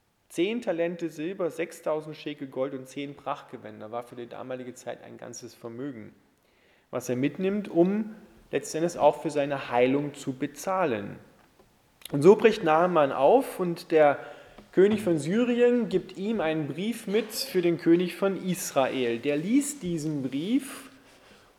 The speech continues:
und er kriegt auf Deutsch gesagt die Krise. Weil da steht wirklich drinne und er liest es ja wortwörtlich so und glaubt, er soll den syrischen General heilen. „Ja, bin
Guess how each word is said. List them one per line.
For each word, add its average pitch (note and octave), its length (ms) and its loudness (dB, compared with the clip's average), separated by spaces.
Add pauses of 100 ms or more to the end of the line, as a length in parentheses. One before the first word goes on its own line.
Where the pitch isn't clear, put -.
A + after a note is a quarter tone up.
und D#3 120 -2
er D#3+ 120 4
kriegt F3+ 340 -2
auf D#3+ 120 2
Deutsch C#3+ 280 2
gesagt C#3+ 400 -4
die D3 80 -12
Krise. C#3+ 520 -4 (1000)
Weil C#3 140 6
da E3 80 10
steht E3 260 4
wirklich G#3 360 8
drinne A3 320 4
und F#3+ 100 2
er D#3 160 6
liest D#3+ 380 -2
es F3+ 120 -8
ja E3 240 6
wortwörtlich D3+ 680 0
so G#3 360 4 (800)
und D3 140 -6
glaubt, D3 420 6
er A3+ 300 8
soll D3+ 320 6
den C3 400 -2 (340)
syrischen D3 520 -2
General A#2+ 760 2
heilen. C3+ 580 4
„Ja, B2+ 120 2
bin F#3 200 0